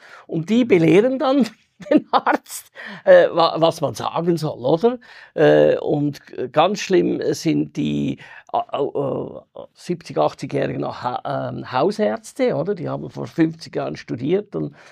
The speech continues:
wahrscheinlich kaum Weiterbildung <laughs> gemacht und K I kennen sie auch nicht. Und die sagen dann, äh,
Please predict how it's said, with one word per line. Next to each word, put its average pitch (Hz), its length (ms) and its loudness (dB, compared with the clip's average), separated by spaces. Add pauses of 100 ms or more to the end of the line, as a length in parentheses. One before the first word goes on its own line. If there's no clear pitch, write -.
(280)
wahrscheinlich 135 460 -6
kaum 131 280 -6
Weiterbildung 165 640 -2
<laughs> - 80 -12
gemacht 220 380 2
und - 80 -4
K - 240 0
I 113 120 0
kennen - 360 -10
sie - 180 -4
auch - 260 -6
nicht. 220 240 -8 (420)
Und 156 260 -4
die 208 120 -2
sagen 214 540 0
dann, 262 320 0
äh, 214 360 -2